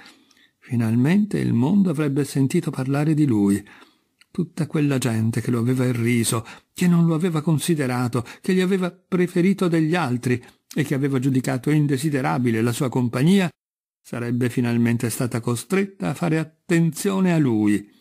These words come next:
Morte, morte, morte! L'avevano sempre trattato come un individuo irrilevante. Glielo avrebbe insegnato lui che cosa voglia dire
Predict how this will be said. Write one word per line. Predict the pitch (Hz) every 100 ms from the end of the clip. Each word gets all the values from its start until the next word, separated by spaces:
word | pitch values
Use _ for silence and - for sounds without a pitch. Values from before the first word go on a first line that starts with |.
| _ _ _ _
Morte, | 110 101 98 - 104
morte, | 107 143 147 139 120 139 131
morte! | 135 190 190 156 - 147 139 123 - _ _ _ _ _
L'avevano | 120 120 123 117
sempre | 117 - 143 156 156 143
trattato | 156 147 _ 147 147 147
come | 147 147 147
un | 147
individuo | 147 135 160 156
irrilevante. | 160 151 170 170 156 104 104 104 110 107 - _ _ _ _
Glielo | _ 120 120
avrebbe | 120 120 123
insegnato | 120 120 127 123 127 123 120
lui | 143 185 131 110
che | -
cosa | 113 120 117
voglia | 117 120
dire | 117 143 127 120